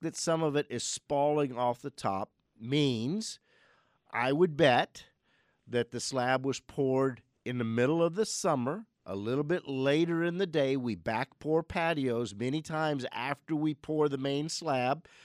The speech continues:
We've got a little bit, uh, extra in the truck, or we've ordered enough to pour the next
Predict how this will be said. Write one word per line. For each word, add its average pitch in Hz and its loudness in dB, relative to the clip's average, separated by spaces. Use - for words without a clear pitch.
We've 104 -8
got 113 2
a 104 -2
little 127 0
bit, 143 2
uh, 123 0
extra 143 -2
in 135 0
the 123 -6
truck, 170 0
or 117 -2
we've 113 -4
ordered 147 2
enough 135 -2
to 139 -4
pour 135 0
the 117 -4
next 135 -4